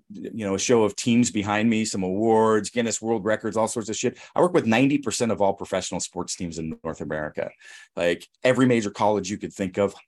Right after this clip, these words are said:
hundreds, six hundred, I think,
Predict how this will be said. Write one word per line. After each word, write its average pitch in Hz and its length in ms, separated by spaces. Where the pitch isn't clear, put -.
hundreds, 101 800
six - 300
hundred, 117 320
I 107 140
think, 110 340